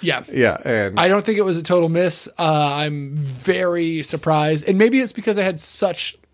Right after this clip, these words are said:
Speaker 1: such low expectations for this film.
Speaker 2: Uh, I'm gonna give it a five out of ten. Uh,
Speaker 1: <laughs>
Speaker 2: certainly better than
Speaker 1: Whoa.
Speaker 2: Morbius,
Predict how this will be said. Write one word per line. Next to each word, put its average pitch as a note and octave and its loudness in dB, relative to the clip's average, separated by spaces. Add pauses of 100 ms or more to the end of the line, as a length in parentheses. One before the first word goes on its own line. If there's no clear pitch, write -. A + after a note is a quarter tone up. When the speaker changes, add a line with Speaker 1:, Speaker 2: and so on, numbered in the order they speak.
Speaker 1:
such - -4
low E3+ 6
expectations C#3 -8
for - -16
this C3 -12
film. C#3+ -10 (580)
Speaker 2:
Uh, A#2+ -2 (400)
I'm C3 -4
gonna C3 0
give A#2+ 0
it A2+ 4
a G#2+ 2
five A#2 4
out C3 4
of C3 0
ten. C#3+ -4 (400)
Uh, - 2
Speaker 1:
<laughs> - -2
Speaker 2:
certainly D3 -2
better D#3 2
than C#3+ 0
Speaker 1:
Whoa. C3 2
Speaker 2:
Morbius, D3 0